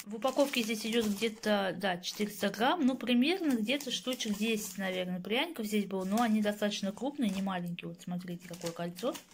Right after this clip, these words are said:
Может быть, даже больше, не знаю. Я не считала, но говорю примерно. Так что, если они у вас продаются, обязательно попробуйте. Даже я вот не особый любитель пряников, и то мне они даже очень понравились. Дальше, значит, смотрите, я плавно переместилась <laughs> в комнату сестры.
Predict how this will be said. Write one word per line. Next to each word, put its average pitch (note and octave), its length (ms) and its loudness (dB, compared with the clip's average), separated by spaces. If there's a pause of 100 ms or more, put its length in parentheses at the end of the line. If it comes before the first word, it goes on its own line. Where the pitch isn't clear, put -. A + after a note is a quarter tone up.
(300)
Может A3+ 220 4
быть, G#3 120 4
даже G#3 220 4
больше, F3+ 400 -2
не G#3+ 120 6
знаю. F3+ 260 0
Я F#3 120 0
не G3 80 0
считала, C4+ 400 0
но G3 260 0
говорю F#3+ 300 0
примерно. F3 600 -2 (240)
Так B3+ 140 0
что, C4+ 120 -4
если B3 240 2
они B3 140 8
у B3 40 8
вас A#3+ 180 4
продаются, A#3+ 480 2
обязательно G#3+ 320 2
попробуйте. A3 560 2
Даже G#3 260 2
я G#3 160 4
вот F3+ 160 0
не F#3 80 0
особый G3 360 0
любитель F3+ 360 -2
пряников, A3 500 0 (220)
и F#3 280 -4
то G#3 220 0
мне F#3 260 2
они F3+ 180 -2
даже F3 260 -2
очень F3+ 260 -4
понравились. E3+ 680 -8 (300)
Дальше, A#3+ 340 2
значит, F#3+ 260 -6
смотрите, G3 480 -4
я F#3 100 4
плавно G#3+ 300 2
переместилась G#3+ 680 -2
<laughs> - 80 -6
в - 120 -8
комнату A3 400 0
сестры. B3+ 560 0